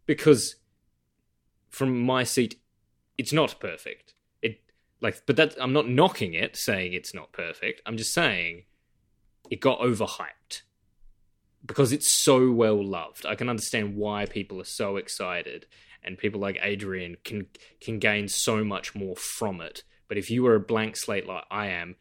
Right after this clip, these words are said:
you have to put that away. As an, as a more unbiased player, it's a good, it's a good game. It's possibly a great game if it's your thing, but it's not a masterpiece.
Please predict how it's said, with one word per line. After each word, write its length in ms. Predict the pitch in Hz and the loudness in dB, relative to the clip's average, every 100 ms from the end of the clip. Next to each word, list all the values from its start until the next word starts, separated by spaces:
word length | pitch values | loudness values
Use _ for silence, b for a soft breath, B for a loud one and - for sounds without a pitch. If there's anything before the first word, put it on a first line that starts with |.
| _ - | _ -10
you 60 | |
have 200 | 110 101 | -6 -6
to 80 | - | -6
put 180 | - 113 | -10 -8
that 140 | 95 90 | -6 -6
away. 440 | 87 95 135 220 _ _ _ _ | -8 -4 -4 -4 _ _ _ _
As 140 | 107 104 | -8 -4
an, 140 | 107 - | -6 -6
as 100 | 117 | -6
a 40 | 104 | -2
more 200 | 113 120 | -2 -2
unbiased 840 | 107 113 104 104 117 147 - - - _ _ _ _ | -4 -6 -2 -2 0 -2 -4 -8 -12 _ _ _ _
player, 440 | - 117 139 285 - _ _ _ _ _ _ _ _ - | -4 0 0 -2 -10 _ _ _ _ _ _ _ _ -4
it's 160 | - | 0
a 40 | 123 | -2
good, 440 | 98 139 160 - _ _ _ _ - | 4 4 4 -2 _ _ _ _ -10
it's 140 | 120 | -6
a 40 | |
good 440 | 107 139 127 107 - _ - | 0 4 4 2 -6 _ -6
game. 180 | 104 80 - _ _ _ _ _ _ _ _ _ _ - | -6 -6 -16 _ _ _ _ _ _ _ _ _ _ -16
It's 140 | 120 | -14
possibly 580 | - 117 - 101 113 101 | -2 -2 -2 -2 0 0
a 60 | |
great 280 | 95 98 92 | -2 -4 -2
game 220 | 92 92 | -4 -6
if 140 | 92 95 | -10 -12
it's 160 | - | -12
your 220 | 107 90 90 _ | -8 -8 -10 _
thing, 340 | - - 87 - - _ _ _ _ _ _ _ _ _ | -8 -8 -8 -12 -20 _ _ _ _ _ _ _ _ _
but 120 | 107 | -8
it's 140 | 98 117 | -6 -2
not 320 | 123 107 - | 0 0 -2
a 40 | |
masterpiece. 880 | 104 92 90 - - - - - - | -6 -6 -10 -12 -12 -12 -14 -16 -16